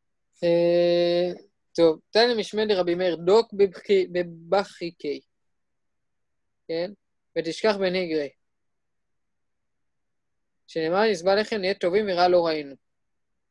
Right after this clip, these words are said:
כלומר, אם תאכל כמו שצריך, אז לא תרגיש חולשה שתהיה זקן. כלומר, אם תעשה כושר, כנראה יותר טוב. אמר לשמואל לרב יהודה השנינא,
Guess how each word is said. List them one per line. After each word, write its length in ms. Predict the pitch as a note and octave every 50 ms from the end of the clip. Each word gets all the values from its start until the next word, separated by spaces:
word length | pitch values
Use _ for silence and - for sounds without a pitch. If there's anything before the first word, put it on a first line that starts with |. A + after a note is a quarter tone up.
| _ _ _ _ _ _ _ _ _ _ _ _ _ _ _ _ _ _ _ _ _ _ _ _ _ _ _ _ _ _ _ _ _ _ _
כלומר, 200 | E3 D#3+ E3 F#3
אם 120 | A3+ A#3 G#3+
תאכל 280 | A3 G3 - A3 G#3+ G3
כמו 160 | G#3+ G#3+ G#3
שצריך, 440 | - - A3+ A3 C4 C4 A#3+ G#3 G#3
אז 160 | F#3 E3+ F3+
לא 60 | G3
תרגיש 340 | G3 - G3 F#3+ G3 G3 -
חולשה 360 | - G3 F3+ E3 - F#3+ F#3 F#3 F3+
שתהיה 300 | - - - - F3 F3+
זקן. 380 | F3 E3 E3+ - - D#3+ D3+ C#3+ C#3 _ _ _ _ _ _ _ _ _ _ _ _ _ _
כלומר, 240 | E3+ E3 E3+ F3 F#3+
אם 40 | G#3
תעשה 280 | G3 G#3 F#3+ - A3 G#3
כושר, 400 | - A3+ A3 G#3 - G3 F#3 E3+ -
כנראה 280 | - E3 E3 E3+ F3 F3
יותר 240 | E3+ E3 - E3+ D#3
טוב. 200 | - - D3 D3+
אמר 180 | E3+ G3 G#3
לשמואל 340 | G3+ F#3 - - G3+ G#3+ G3+
לרב 200 | F#3+ F3 D#3+ D#3+
יהודה 220 | F#3 G3+ G3 G#3 G3
השנינא, 480 | - - - F3 F3 G3 G#3+ G3 D#3+